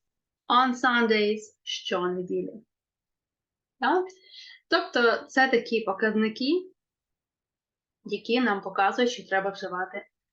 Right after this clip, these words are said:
present simple, простий теперішній час. На сьогодні це все. Дякую вам за увагу.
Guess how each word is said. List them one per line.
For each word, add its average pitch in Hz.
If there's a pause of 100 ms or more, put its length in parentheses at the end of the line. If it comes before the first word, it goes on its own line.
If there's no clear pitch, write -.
(340)
present 196
simple, 240
простий 214
теперішній 185
час. - (920)
На 233
сьогодні 302
це 311
все. 320 (160)
Дякую 214
вам 196
за 190
увагу. 196